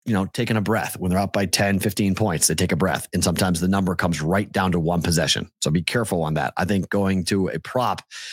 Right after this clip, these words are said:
is a better way of betting that game tonight, but that should be a fun game to watch. I don't think it's on E S P N tonight, but,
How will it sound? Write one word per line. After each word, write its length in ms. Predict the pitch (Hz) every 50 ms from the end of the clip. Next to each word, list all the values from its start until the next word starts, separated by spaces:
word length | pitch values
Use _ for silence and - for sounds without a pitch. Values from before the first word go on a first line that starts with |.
| - - - _ -
is 100 | 107 95
a 60 | 101
better 200 | 85 117 104 104
way 140 | 95 95 92
of 80 | 90
betting 180 | 78 101 - -
that 140 | 80 78 80
game 200 | - 90 95 92
tonight, 300 | - - 78 64 52 - _
but 200 | - - - - _ _ - - - - _ _ _ _ _ _ _ -
that 140 | 95 98 98
should 100 | - 104
be 80 | 98
a 40 | 92 87
fun 180 | - 95 92
game 240 | 87 85 90 90 85
to 80 | 76 85
watch. 400 | 82 82 87 87 85 - - - - -
I 40 |
don't 280 | 85 - 104 110 98 -
think 200 | - 101 - -
it's 320 | 190 185 - - - - - -
on 200 | 185 185 180 -
E 80 | -
S 120 | 76 - -
P 160 | - - 78 73
N 100 | 73 -
tonight, 380 | - - 73 62 - - - -
but, 160 | - - -